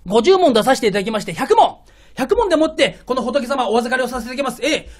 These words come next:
で、もし、あの、脇でもって、百文よりたとえ十文でも高く売れましたら、その儲けは、旦様と私と半分ずつというお約束に、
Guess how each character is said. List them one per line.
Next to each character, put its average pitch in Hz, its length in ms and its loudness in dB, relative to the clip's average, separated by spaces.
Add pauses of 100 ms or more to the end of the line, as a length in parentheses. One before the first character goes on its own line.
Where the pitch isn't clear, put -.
で、 277 80 -2
も 349 100 0
し、 370 80 0
あ 330 80 4
の、 311 280 0
脇 240 200 -2
で 349 80 -2
も 330 140 -4
っ - 80 -16
て、 240 280 0
百 226 220 -8
文 320 160 0
よ 277 80 -2
り 226 80 -2
た 214 100 -10
と 285 120 -4
え 240 60 -4
十 262 180 2
文 440 180 0
で 302 80 -2
も 262 100 -4
高 277 200 -4
く 208 80 -10
売 247 60 -6
れ 262 80 -2
ま 302 120 -2
し - 40 -8
た 311 80 -2
ら、 254 180 0 (120)
そ 233 100 -8
の 220 100 -4
儲 392 180 4
け 480 120 0
は、 - 200 0 (120)
旦 262 160 -4
様 302 200 -2
と 220 80 -4
私 233 240 -6
と 208 300 -4
半 254 240 -6
分 349 160 0
ず 403 80 -6
つ - 80 -12
と 392 80 -4
い 285 260 -2
う 269 60 -2
お 277 80 2
約 302 160 0
束 330 100 -6
に、 294 80 -6